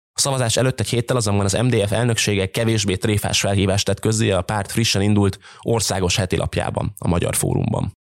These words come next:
A kampány során vetélytársává felnőtt S D S arcátlanságára és hamisítási ömlenyére hivatkozva tagjait és szimpatizánsait arra szólította fel, hogy ne menjenek el szavazni. Máig találgatások tárgya, hogy a szoros végeredmény a bolykott nélkül miként alakult volna.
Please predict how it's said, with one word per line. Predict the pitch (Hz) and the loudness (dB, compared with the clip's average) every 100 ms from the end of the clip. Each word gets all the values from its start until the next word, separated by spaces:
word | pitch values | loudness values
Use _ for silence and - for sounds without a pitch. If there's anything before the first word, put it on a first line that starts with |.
| - | -14
A | |
kampány | - 147 139 | -4 -2 -2
során | 123 143 123 | -2 0 0
vetélytársává | 113 131 123 117 107 - 104 98 | 0 0 0 0 -2 0 0 0
felnőtt | - 110 107 92 101 110 | 0 0 2 2 2 0
S | |
D | 107 101 | 2 2
S | 104 | 2
arcátlanságára | - 120 - 101 104 110 - 107 110 127 127 | 0 -2 -2 -2 0 0 2 0 0 0 0
és | 104 | -2
hamisítási | - 127 123 120 110 101 - 80 | -2 0 0 0 -2 0 0 0
ömlenyére | 117 110 98 104 101 | 2 2 2 2 2
hivatkozva | 107 104 - 107 113 101 | 2 0 0 -2 0 -2
tagjait | - 101 110 131 | -2 -2 0 0
és | 110 | 0
szimpatizánsait | - 117 104 104 107 101 98 98 98 | 0 0 0 0 0 2 0 0 0
arra | 110 117 | 0 0
szólította | - 117 104 98 - | 0 0 0 -2 -2
fel, | 101 110 104 - - - | -2 0 -2 -4 -16 -6
hogy | 107 | 0
ne | 113 | 0
menjenek | 101 90 82 - | 0 0 -2 -4
el | - | -4
szavazni. | - 71 71 - - _ _ - | -4 -2 -4 -4 -8 _ _ -4
Máig | 120 131 | -2 -2
találgatások | 120 113 110 113 107 110 | -2 -2 0 0 0 -2
tárgya, | - 110 123 | -2 0 2
hogy | 127 98 | 2 0
a | |
szoros | - 131 110 | 0 0 0
végeredmény | 117 110 113 107 98 | 0 0 0 0 2
a | 92 | 2
bolykott | 104 104 - | 2 0 -2
nélkül | 101 92 101 90 92 | 0 -2 0 -2 -2
miként | - - 73 - | -6 -4 -4 -2
alakult | - - - | -4 -2 -4
volna. | - - - | -2 -2 -4